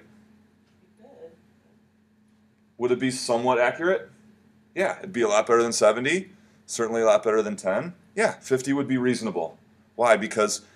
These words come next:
Speaker 2: the rate is changing from thirty kinda almost up to sixty, so you could use fifty. Could we use forty? Sure, we could use forty, right? This is, it's all just, we're just estimating, approximating. So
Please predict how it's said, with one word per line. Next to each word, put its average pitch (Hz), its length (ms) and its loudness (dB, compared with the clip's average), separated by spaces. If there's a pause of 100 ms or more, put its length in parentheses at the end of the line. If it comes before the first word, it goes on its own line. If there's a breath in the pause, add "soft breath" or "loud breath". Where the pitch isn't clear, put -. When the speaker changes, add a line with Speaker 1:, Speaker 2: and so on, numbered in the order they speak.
(300 soft breath)
Speaker 2:
the 117 140 -8
rate 120 280 2
is - 140 -4
changing 127 400 -4
from 110 160 -10
thirty 110 480 -2
kinda 107 260 0
almost 104 400 -4
up - 140 -6
to - 80 -18
sixty, 147 460 -8
so 110 180 -4
you 107 160 -6
could 120 160 -12
use 113 160 -8
fifty. 104 220 -10 (160)
Could 95 120 -12
we 92 100 -4
use 90 120 -8
forty? 131 380 -6 (840)
Sure, - 300 -6 (160)
we 98 80 -16
could 113 120 -6
use 117 120 -8
forty, 98 340 -2 (280)
right? 120 200 -4
This 110 140 -12
is, 113 80 -14
it's - 180 -8
all 120 300 2
just, 135 240 -6 (480 soft breath)
we're 110 80 -12
just 123 360 -4
estimating, 117 680 -2 (200)
approximating. 117 680 -12 (760)
So 117 420 -2